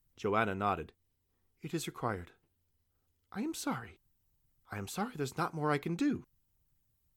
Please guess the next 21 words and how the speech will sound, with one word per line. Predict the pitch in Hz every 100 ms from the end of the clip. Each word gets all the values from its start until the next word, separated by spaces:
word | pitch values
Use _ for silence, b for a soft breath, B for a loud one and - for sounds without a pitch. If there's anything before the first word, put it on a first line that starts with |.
| _
Kronos | - 156 143 110
met | 120 113
her | 113 101
eyes | 92 80 82
as | 82
Joanna | - 98 98 90
made | 92 92
the | 82
final | - 92 85
adjustments. | 82 95 87 - 69 - - _ _ _ _ _ _ _
She | - 120
smiled. | - 113 101 87 85 - _ _ _ _ _
"I | 135
feel | 131 170 156
a |
great | 131 139 131
change | - 127 113
coming. | - 104 95 98 _ _ _ _ _
Someday | - - 190 190
soon, | - 220 165
maybe. | 123 104 101